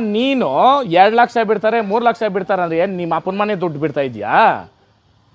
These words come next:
ಅವ್ರು ದುಡ್ದಿರೋ ದುಡ್ಡು ಅವ್ರು ಕೆಚ್ಚಾಗಿ ಬಿಡ್ತಾವ್ರೆ. ಒಂದು ದಿನಕ್ಕೆ ಎರಡು ಲಕ್ಷ ಬಿಡ್ತಾನೆ ಅಂದ್ರೆ ಅವ್ನು ಕೆಚ್ಚೆಷ್ಟು? ನೀನು ಒಂದು ವಿಡಿಯೋಕ್ಕೆ ಐದು ಸಾವಿರ ಸಂಪಾದನೆ ಮಾಡ್ಬೇಕಂದ್ರೆ ಎಷ್ಟು ಲಕ್ಷ ಓಡಬೇಕು ನಿನ್ನ ವಿಡಿಯೋ?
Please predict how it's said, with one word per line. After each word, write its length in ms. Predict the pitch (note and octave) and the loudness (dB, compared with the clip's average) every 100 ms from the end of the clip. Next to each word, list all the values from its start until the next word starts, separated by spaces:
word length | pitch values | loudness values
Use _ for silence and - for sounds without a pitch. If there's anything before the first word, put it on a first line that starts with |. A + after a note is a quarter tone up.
| - E3 | -4 2
ಅವ್ರು 220 | G3 A#3+ F3+ | 4 4 2
ದುಡ್ದಿರೋ 360 | A3+ G3 B3+ B3 A3+ | 0 2 4 4 2
ದುಡ್ಡು 220 | G3 B3+ A#3 | 2 4 6
ಅವ್ರು 140 | A#3+ - | 4 0
ಕೆಚ್ಚಾಗಿ 400 | A#3+ - C4 A3 | -2 2 0 2
ಬಿಡ್ತಾವ್ರೆ. 360 | B3 B3+ B3 A#3+ G#3 | 0 2 2 2 0
ಒಂದು 120 | G#3+ G#3 | -2 -2
ದಿನಕ್ಕೆ 240 | B3 A#3 A3 | -2 0 2
ಎರಡು 120 | A#3 | 2
ಲಕ್ಷ 140 | - B3+ A#3 | 0 0 0
ಬಿಡ್ತಾನೆ 300 | A#3+ A#3+ A3+ | 0 2 2
ಅಂದ್ರೆ 160 | G#3 A#3 | 2 2
ಅವ್ನು 160 | A#3 A#3 A3+ | 2 0 -2
ಕೆಚ್ಚೆಷ್ಟು? 520 | G#3+ B3+ B3 - G#3 A2+ - _ _ _ - F#3 | 0 0 0 2 2 2 -6 _ _ _ -8 -2
ನೀನು 200 | A#3+ C4 A#3 | 2 4 4
ಒಂದು 120 | A#3 G#3 | 2 0
ವಿಡಿಯೋಕ್ಕೆ 380 | B3 C4+ B3+ G#3 F3+ A#3 A#3 | 2 4 4 2 4 4 4
ಐದು 120 | B3+ | 2
ಸಾವಿರ 160 | B3+ B3 A#3 | 2 2 0
ಸಂಪಾದನೆ 320 | A3 B3 B3 A#3 | 0 0 0 0
ಮಾಡ್ಬೇಕಂದ್ರೆ 400 | A3 G#3 A3+ C4 G3+ | 0 -2 -4 -4 -2
ಎಷ್ಟು 140 | G#3 A3+ | -2 0
ಲಕ್ಷ 140 | G#3+ C4 B3 | -2 2 4
ಓಡಬೇಕು 400 | B3 A#3+ A#3+ A3 D#3 G#2+ D#3+ | 4 4 2 0 -2 -4 -8
ನಿನ್ನ 120 | F#3 G3 | -6 -2
ವಿಡಿಯೋ? 220 | B3 F#3+ | 2 0